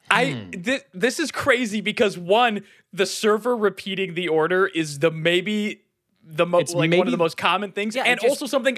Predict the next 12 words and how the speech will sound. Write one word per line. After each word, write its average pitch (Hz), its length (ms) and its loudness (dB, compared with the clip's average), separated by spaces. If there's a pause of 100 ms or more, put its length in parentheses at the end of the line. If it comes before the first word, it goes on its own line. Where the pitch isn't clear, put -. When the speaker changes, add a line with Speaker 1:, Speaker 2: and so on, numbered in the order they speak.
Speaker 1:
I 208 200 2
like 208 460 0
when 185 200 -2
they 170 160 -4
do. 135 480 -4 (140)
So 165 200 0
I 156 140 2
know 160 280 2
Speaker 3:
Hmm. 214 40 -2
Speaker 1:
you're 170 220 0
hearing 160 520 -2
me 127 240 -2